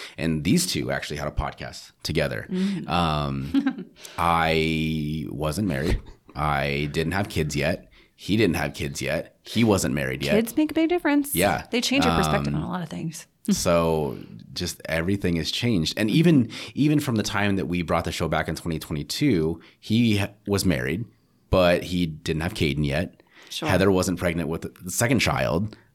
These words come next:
Speaker 1: I
Speaker 2: Yeah.
Speaker 1: wasn't married yet. So there's been two baby announcements. There's been
Speaker 2: So much.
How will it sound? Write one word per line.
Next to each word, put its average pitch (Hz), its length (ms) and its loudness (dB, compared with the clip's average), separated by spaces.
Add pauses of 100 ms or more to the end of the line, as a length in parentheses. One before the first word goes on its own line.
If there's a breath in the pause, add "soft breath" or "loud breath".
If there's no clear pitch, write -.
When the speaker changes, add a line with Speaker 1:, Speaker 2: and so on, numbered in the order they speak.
(160)
Speaker 1:
I 92 380 6
Speaker 2:
Yeah. 151 220 6
Speaker 1:
wasn't 98 300 4
married 76 300 2
yet. 73 340 0 (200 loud breath)
So 87 680 4 (400 loud breath)
there's 87 300 0
been 78 720 -2 (640)
two 107 300 2
baby 95 320 6
announcements. 92 760 2
There's 80 300 0
been 80 840 -2 (180 soft breath)
Speaker 2:
So - 340 -8
much. - 120 0